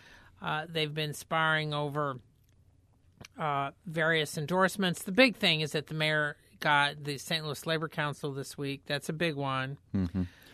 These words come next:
Speaker 1: Uh,
Speaker 2: Which is incongruous with the endorsements that Reed has gotten from the firefighters' unions.
Speaker 1: Correct. Now, the firefighters are, right, right now they're the only major union that is endorsing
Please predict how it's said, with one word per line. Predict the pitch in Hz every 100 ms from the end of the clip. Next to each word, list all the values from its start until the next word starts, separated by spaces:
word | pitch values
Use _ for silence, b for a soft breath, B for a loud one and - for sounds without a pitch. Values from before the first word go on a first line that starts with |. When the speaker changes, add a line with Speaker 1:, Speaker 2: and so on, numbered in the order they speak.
| b
Speaker 1:
Uh, | -
Speaker 2:
Which | 160
is | 156 131
incongruous | 160 147 113 143 139 98 - 104
with | 95 92 - -
the | 95 98
endorsements | 92 95 90 - 92 85 85 - -
that | - 76 -
Reed | 95 123
has | 110 87
gotten | 92 85
from | 87 92
the | 87
firefighters' | 98 104 92 80 - -
unions. | 90 - - -
Speaker 1:
Correct. | - 208 160 143
Now, | 160 160
the |
firefighters | - 247 262 247 202 175 156 151 -
are, | 170 147 147 - _ _ _ _ -
right, | 175 147 139 -
right | 190 190 202
now | 202 202 190
they're | 175
the | 160 160
only | 170 175 175 156
major | 160 165 156 160
union | 151 147 147 143
that | 143 139
is | 143 131
endorsing | 147 147 143 139 - 151 139 139